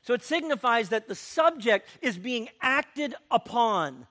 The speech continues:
A verb in the passive voice with God as the stated or implied agent is referred to as a divine passive. So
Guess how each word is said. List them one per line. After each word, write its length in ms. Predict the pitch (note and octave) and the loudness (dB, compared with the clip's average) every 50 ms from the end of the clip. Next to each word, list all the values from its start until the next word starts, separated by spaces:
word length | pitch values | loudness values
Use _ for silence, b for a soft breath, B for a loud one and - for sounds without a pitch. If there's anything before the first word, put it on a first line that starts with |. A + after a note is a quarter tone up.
| _ _ _ _ _ _ _ _ - | _ _ _ _ _ _ _ _ -6
A 80 | G#3 | -4
verb 320 | F3 G3+ C#4 D#4 E4+ E4 D#4+ | 0 4 6 8 8 8 6
in 80 | D#4 | 2
the 60 | C#4 G3+ | -2 -2
passive 500 | - A3+ B3+ C#4 D4 - - D4 C4 A3 | -2 -2 -2 -2 -2 -2 -4 -6 -6 0
voice 320 | B3 A#3+ A#3+ A#3 - - | 2 4 4 2 2 -4
with 200 | G#3+ G#3+ - E3+ | -6 -6 -4 -2
God 320 | A3 A#3+ B3 C4 D4 D#4 | 0 0 2 2 0 0
as 200 | - D4+ A3+ F#3 | 0 -2 -4 -6
the 80 | A3 G#3+ | -6 -10
stated 420 | - - - B3+ C4 D4 C#4 D4+ | -10 -4 0 0 0 0 0 -4
or 180 | C#4+ D4+ B3 A#3+ | -2 0 0 0
implied 500 | A3+ G3 - A#3 A#3 A#3 A#3 A#3 A3 - - - | -2 -2 -2 0 2 4 4 4 2 -2 -4 -6
agent 420 | B3+ C4 C#4 B3 F#3 G#3 G3+ - b b b b b | -6 -4 -4 -4 -4 -4 -6 -6 b b b b b
is 180 | B3+ A3+ F#3 | -4 -4 -2
referred 380 | A#3+ A#3 - - B3+ C#4 C#4 G3 | -2 -4 -2 -2 -2 -2 -2 0
to 100 | C4 C4 | 2 2
as 160 | C4 A#3+ A3 | 2 2 2
a 100 | A#3+ A#3 | 0 0
divine 760 | F#3+ E3 D#3 G#3+ A3+ G3+ F3+ A#3 A#3+ B3 B3+ C4+ C4+ C4+ B3+ | 0 -2 0 0 2 2 2 0 2 2 2 2 0 -2 -6
passive. 580 | - - G3+ A#3+ A#3+ A#3 G#3 - G#3 F3+ C#3 B2 | -8 -4 0 4 4 4 2 0 -4 -6 -6 -4
So 220 | - G#3+ G3 D#3 | -2 0 0 0